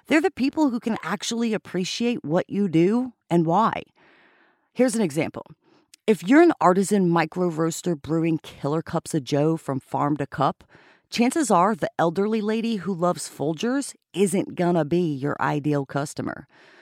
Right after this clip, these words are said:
The micro roaster values elevated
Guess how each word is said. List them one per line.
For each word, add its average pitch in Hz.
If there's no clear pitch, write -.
The 220
micro 202
roaster 147
values 180
elevated 262